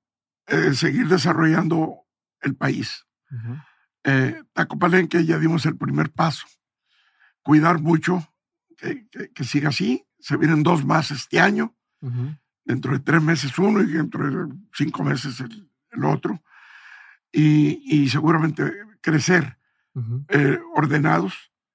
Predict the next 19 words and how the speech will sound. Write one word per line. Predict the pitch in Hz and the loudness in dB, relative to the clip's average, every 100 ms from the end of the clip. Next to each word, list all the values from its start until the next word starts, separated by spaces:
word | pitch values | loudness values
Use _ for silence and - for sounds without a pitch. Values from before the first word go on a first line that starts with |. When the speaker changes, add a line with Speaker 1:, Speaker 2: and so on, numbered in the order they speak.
| _ _ _ _ _ | _ _ _ _ _
Speaker 1:
No | 160 156 | 0 2
le | 156 | 2
hace | 135 | -2
que | - | 0
vayamos | 160 160 175 | 2 2 0
despacio, | 143 - - - - - _ _ _ | -2 -4 -6 -6 -8 -12 _ _ _
Speaker 2:
Ujú. | 139 120 135 | -10 -8 -4
Speaker 1:
pero, | 123 123 135 - | -2 0 -2 -6
pero | - - - - - _ _ _ 208 - | -6 -4 -8 -14 -20 _ _ _ -16 2
bien | 175 185 | 4 4
ordenados. | 180 160 151 185 180 - | 2 -2 -4 -4 -4 -2
No, | - 175 - _ _ | 0 0 -4 _ _
no | 180 160 160 | -4 -2 -2
hay | - 240 - _ _ _ _ - | -4 -6 -8 _ _ _ _ 0
prisa. | 151 120 113 - - - - - - _ _ - | 2 0 -6 -12 -20 -20 -20 -20 -20 _ _ 2
Y, | 196 175 175 - | 4 6 2 2
y | 165 | 2
a | 175 | 2
la | 180 | 0